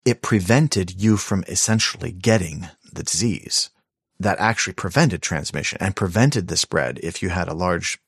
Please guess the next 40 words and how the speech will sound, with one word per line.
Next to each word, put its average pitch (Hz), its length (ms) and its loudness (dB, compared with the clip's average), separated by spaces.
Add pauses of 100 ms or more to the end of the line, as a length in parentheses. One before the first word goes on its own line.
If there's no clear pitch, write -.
(200)
uh, 95 140 -10
portion - 380 -4
of 87 60 -8
the 87 60 -6
population 92 720 -6 (280)
have 104 140 -2
the - 40 -8
vaccine, 131 460 -4 (300)
things 98 240 -6
like - 200 -6
smallpox - 560 -2
and - 80 -6
stuff. - 300 -8 (100)
But 120 200 4
this, 127 360 2 (220)
this 135 260 2
never, 156 440 4 (100)
apparently, 104 920 0
never 123 340 4
really 135 400 0
prevented - 420 -8
transmission. - 680 -6 (100)
Even, 117 460 2 (680)
I - 60 -14
mean, 95 160 -8
they 78 80 -4
say 82 300 0
in 80 80 -2
the 76 60 -4
short - 280 -4
term 82 160 -6
it 82 100 -8
had 80 160 -6
some - 160 -8
effect, - 280 -10
but 78 120 -2
I'm, 123 300 2
<laughs> - 440 -6 (140)
I'm 131 360 4
suspicious 120 720 2